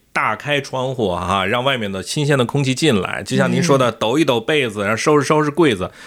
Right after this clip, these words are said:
Speaker 1: 把积攒了整个一冬天的这些空气啊换一换，能够有这样的条件。这是呼吸道疾病方面。我们再说胃肠道疾病。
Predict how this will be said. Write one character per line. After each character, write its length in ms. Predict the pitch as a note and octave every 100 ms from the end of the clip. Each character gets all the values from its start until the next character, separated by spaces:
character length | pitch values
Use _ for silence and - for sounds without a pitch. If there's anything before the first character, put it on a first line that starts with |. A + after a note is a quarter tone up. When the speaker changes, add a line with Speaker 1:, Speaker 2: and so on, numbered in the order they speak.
| - -
Speaker 1:
把 220 | G#2 G#2+
积 300 | - - F3+
攒 180 | B2 G2
了 80 |
整 180 | A2 F#2+
个 140 | F#2+ A2+
一 160 | C#3+
冬 240 | B2+ D#3+ D#3+
天 220 | D3+ D3
的 100 | C3
这 140 | A2+
些 280 | G2+ A2 G#2+ - - -
空 160 | D3
气 140 | D3 C3+
啊 120 | A2
换 420 | B2 D#3+ D3+ A2
一 80 | F2
换， 320 | G2+ F2 E2 F#2+
能 140 | G#2+
够 160 | C3+ A#2+
有 140 | F2+
这 120 | E2
样 120 | C3
的 60 | G2
条 200 | - -
件。 240 | - G2 - - - -
这 120 | -
是 120 | F#3+
呼 180 | G#3 A3+
吸 120 | G#3+
道 120 | A#3+ E3
疾 120 | G2
病 160 | G2+
方 100 | G2+
面。 160 | G#2+ G2 - -
我 80 | A#2
们 80 | E3+
再 180 | G#3+ F3
说 460 | F#3+ F#3 F3 - _ -
胃 160 | A3
肠 260 | D#3+ - F2+
道 220 | G#2+ G2
疾 180 | F2 F#2
病。 180 | F#2